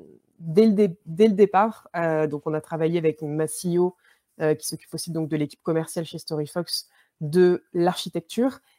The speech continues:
Et dès le départ, on a décidé de, d'impliquer les sales, en fait, dans l'architecture. Donc, on a pris les décisions qui nous semblaient, voilà, stratégiques pour nous en termes d'organisation. Et après, régulièrement, on a fait des points avec eux pour, voilà, leur expliquer, bah,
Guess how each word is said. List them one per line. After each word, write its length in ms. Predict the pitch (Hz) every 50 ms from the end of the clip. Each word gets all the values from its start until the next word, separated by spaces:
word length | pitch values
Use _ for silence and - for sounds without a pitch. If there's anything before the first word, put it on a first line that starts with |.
| _ _ _ -
Et 80 | 170 165
dès 260 | 151 160 180 226 240
le 60 | 233
départ, 480 | 202 214 196 - 190 196 226 233 233 -
on 100 | 185 180
a 100 | 170 170
décidé 420 | 165 175 170 - - 175 165 208 214
de, 420 | 180 175 160 160 160 156 160 156
d'impliquer 520 | 156 202 214 220 214 226 220 - - 233 220
les 100 | 196 185
sales, 180 | - 208 202 202 -
en 80 | 175
fait, 280 | 160 - 165 160 - - -
dans 80 | 165
l'architecture. 640 | 160 160 160 - - - 160 156 - - 240 240 240 _ _ _ _ _
Donc, 120 | - 185 -
on 80 | 170
a 80 | 175 175
pris 160 | - - 220
les 100 | 202 202
décisions 400 | 180 190 185 - 214 196 190 214
qui 120 | 208 196 175
nous 80 | 170
semblaient, 360 | - - 165 160 160 165 165
voilà, 220 | 160 170 170 165 156
stratégiques 520 | - - - 185 - 180 175 170 175 - -
pour 140 | 175 165
nous 80 | 175 175
en 60 | 175
termes 180 | - 175 165 165
d'organisation. 800 | 165 165 160 160 156 160 160 156 156 160 151 - 226 262 302 - _ _ _ - _ _ _
Et 100 | - 170
après, 540 | 165 165 160 160 - - 208 233 262 - - - _ _ _ _ _ _
régulièrement, 1000 | _ - 160 170 220 202 180 208 196 190 180 170 160 165 170 180 208 240 262 269 180
on 120 | 165 165
a 80 | 156 151
fait 160 | - - 226
des 120 | 208 208
points 300 | 196 - - - 196 202
avec 300 | 214 196 175 165 - -
eux 240 | 202 196 233 277 - _ _ _ _ _ _
pour, 340 | _ - 196 208 226 220 185
voilà, 160 | 165 180 202
leur 140 | 202 170 160
expliquer, 420 | 160 - - - 165 - - 233
bah, 180 | 226 175 - -